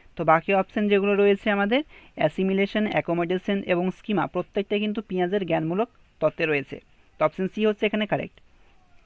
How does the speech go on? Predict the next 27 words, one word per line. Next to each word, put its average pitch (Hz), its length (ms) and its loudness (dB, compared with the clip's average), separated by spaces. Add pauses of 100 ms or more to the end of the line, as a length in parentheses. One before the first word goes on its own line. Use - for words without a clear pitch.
(880)
নেক্সট 165 300 0
আমরা 202 140 2
দেখব 208 260 2
তেরো 170 300 6
নম্বর, 202 380 4
বলা 175 280 6
আছে 175 240 4
কোন 208 260 0
মনোবিদের 185 520 2
মতে 214 240 -2
পাঁচ 175 300 0 (100)
থেকে 214 200 0
বারো 165 260 4
বছর 196 260 0
বয়সী 180 480 2
শিশুদের 202 380 -4
মধ্যে 208 380 -2 (340)
ঠিক 208 240 -2
ভুলের 214 280 0
বিষয়ে 233 380 -2 (280)
অনমনীয় 190 600 2
মনোভাব 175 460 0 (160)
সংশোধিত 165 580 -4
হয়ে 160 300 -2
থাকে। - 360 -8 (1400)
তো 165 80 -4
পাঁচ 170 240 6